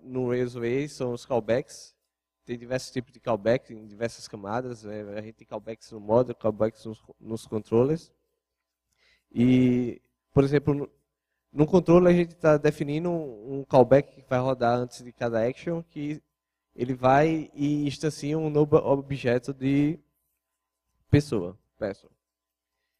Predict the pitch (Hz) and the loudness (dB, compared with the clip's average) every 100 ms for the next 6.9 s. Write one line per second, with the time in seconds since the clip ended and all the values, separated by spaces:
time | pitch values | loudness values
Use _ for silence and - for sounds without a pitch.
0 | _ _ _ _ _ _ _ _ - 123 | _ _ _ _ _ _ _ _ -4 0
1 | 131 139 156 151 143 156 - 165 156 160 | 2 4 4 6 4 2 4 6 8 6
2 | 190 190 180 - _ _ _ _ 131 135 | 6 2 -4 -8 _ _ _ _ 6 6
3 | - 131 135 139 143 147 151 - 127 151 | 6 2 2 2 0 -4 -8 0 0 2
4 | 175 160 123 147 - 147 147 135 123 110 | 2 0 4 2 2 -2 2 2 2 -2
5 | 113 127 117 113 113 - 120 104 95 - | -6 -2 0 -2 -4 -4 -2 -4 -6 -18
6 | _ - 120 120 123 113 98 - | _ -6 0 0 0 -4 -6 -12